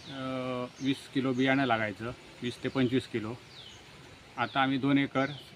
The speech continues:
एक सहा किलो, सहा सात किलोमध्ये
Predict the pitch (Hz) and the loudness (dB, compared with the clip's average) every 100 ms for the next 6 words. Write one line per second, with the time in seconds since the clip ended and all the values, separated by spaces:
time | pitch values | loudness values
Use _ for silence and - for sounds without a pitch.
0 | - 135 - 135 131 - - - - - | -6 -6 -4 -4 -4 -8 -18 -20 -20 -18
1 | - 123 139 - 131 135 - 135 135 156 | 0 4 4 2 -2 -2 4 6 8 4
2 | - 147 135 131 123 | 4 2 4 2 0